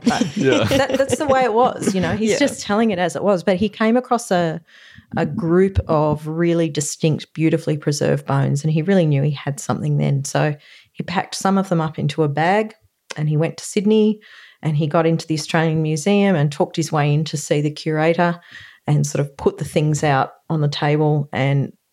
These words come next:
Speaker 1: the guys were just floored because they'd
Speaker 2: <laughs>
Speaker 1: never seen anything like it. Very few people know Lightning Ridge is the only dinosaur fossil site in New South Wales and their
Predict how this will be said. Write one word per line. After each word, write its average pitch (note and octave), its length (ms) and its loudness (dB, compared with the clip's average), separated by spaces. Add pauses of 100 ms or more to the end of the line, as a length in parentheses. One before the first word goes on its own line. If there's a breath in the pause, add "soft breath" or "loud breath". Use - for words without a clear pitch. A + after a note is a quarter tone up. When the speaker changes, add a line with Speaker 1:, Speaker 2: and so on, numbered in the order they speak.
Speaker 1:
the D3+ 80 0
guys D3+ 360 2
were D3+ 80 -2
just C#3 240 -6
floored C3+ 600 -4
because D3 320 0
they'd D3+ 160 0
Speaker 2:
<laughs> E3 80 4
Speaker 1:
never F3 180 4
seen D#3 260 0
anything C#3+ 380 0
like C#3+ 320 -4
it. - 140 -10 (520 soft breath)
Very G#3+ 340 4
few A#3 280 0
people G3 320 0
know E3+ 260 4
Lightning E3 380 2
Ridge D3+ 220 -4
is D3 100 -4
the D3+ 180 -4
only D#3 240 2
dinosaur D3 460 0
fossil C#3 360 -6
site C#3+ 260 -2
in C#3 140 2
New C#3+ 100 2
South C#3+ 300 -6
Wales - 600 -4 (640 soft breath)
and D3 360 2
their C3+ 280 0